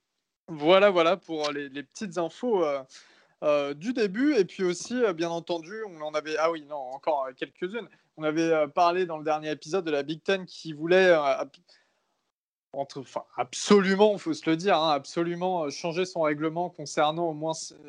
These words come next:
d'avoir joué six matchs minimum pour pouvoir participer au Championship Game, car du coup, Ohio State,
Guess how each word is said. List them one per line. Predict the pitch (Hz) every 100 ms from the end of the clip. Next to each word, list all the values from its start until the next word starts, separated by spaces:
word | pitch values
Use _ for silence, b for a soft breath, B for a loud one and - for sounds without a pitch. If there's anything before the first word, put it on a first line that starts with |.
| 143
d'avoir | 139 135 147
joué | 147 156
six | -
matchs | 175 170 -
minimum | 160 151 170 160
pour | 147
pouvoir | - 151 -
participer | 151 - - -
au | 160
Championship | - 160 165 147 - 143
Game, | 160 175 151 120 123
car | - 185 185 165
du | 139 143
coup, | 185 170 147
Ohio | 131 143
State, | 139 - 165 165